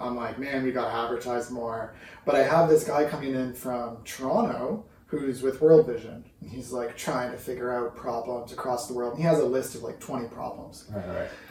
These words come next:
Speaker 1: And I, I was hoping there'd be, like, ten, twenty people, and there's, like, five.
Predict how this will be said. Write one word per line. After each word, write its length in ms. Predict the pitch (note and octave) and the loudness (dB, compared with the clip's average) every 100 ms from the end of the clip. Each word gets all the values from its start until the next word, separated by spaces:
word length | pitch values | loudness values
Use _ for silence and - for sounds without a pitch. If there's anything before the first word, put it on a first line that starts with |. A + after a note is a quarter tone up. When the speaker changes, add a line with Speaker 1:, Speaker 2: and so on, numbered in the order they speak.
| - | -4
Speaker 1:
And 160 | - E3+ | 2 8
I, 80 | E3 | 8
I 360 | E3 E3 F3 F3 | 10 10 12 12
was 180 | D#3+ | 10
hoping 340 | - E3 A3 - | 8 6 6 4
there'd 180 | C3+ C3+ | 2 2
be, 100 | B2+ | 2
like, 200 | B2 A#2+ | 2 -2
ten, 260 | D3+ C#3+ | -4 -4
twenty 280 | C3+ C#3 B2+ | -4 -4 -4
people, 360 | B2 C3 C3+ C3 | -4 -6 0 0
and 80 | B2+ | 0
there's, 200 | B2 A#2 | -4 -4
like, 200 | A#2 - | -6 -6
five. 480 | C3 A2+ G#2+ - | -10 -10 -10 -12